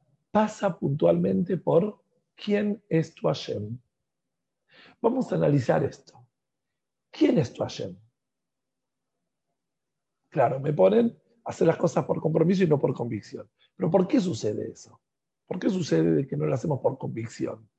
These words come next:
¿Qué es lo que genera? Acá el punto central es ¿quién es tu Hashem? ¿A quién estás sirviendo?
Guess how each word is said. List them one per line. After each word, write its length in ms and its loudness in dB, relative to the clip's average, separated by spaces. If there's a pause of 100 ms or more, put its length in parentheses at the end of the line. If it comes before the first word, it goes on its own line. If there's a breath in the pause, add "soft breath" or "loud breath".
(340)
¿Qué 120 0
es 60 4
lo 120 0
que 120 -2
genera? 460 -8 (800)
Acá 240 -2
el 120 0
punto 320 -2
central 440 2
es 380 -2 (200)
¿quién 600 2 (200)
es 460 2
tu 120 0
Hashem? 540 -2 (2000 soft breath)
¿A 140 0
quién 200 6
estás 260 2
sirviendo? 680 0